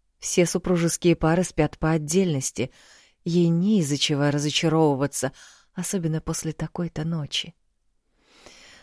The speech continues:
Новоиспечённая герцогиня де Тракай вздохнула, вытянула левую руку и полюбовалась на браслет.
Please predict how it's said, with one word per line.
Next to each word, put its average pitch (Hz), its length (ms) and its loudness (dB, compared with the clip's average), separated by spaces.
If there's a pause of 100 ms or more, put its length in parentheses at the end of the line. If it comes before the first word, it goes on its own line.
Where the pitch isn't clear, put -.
(120)
Новоиспечённая 180 800 4
герцогиня 165 640 4
де 143 100 2
Тракай 170 560 -2
вздохнула, 139 760 -4 (460)
вытянула 170 500 6
левую 151 400 6
руку 160 320 -2
и - 160 -6
полюбовалась 131 680 0
на 135 120 -4
браслет. 131 640 -6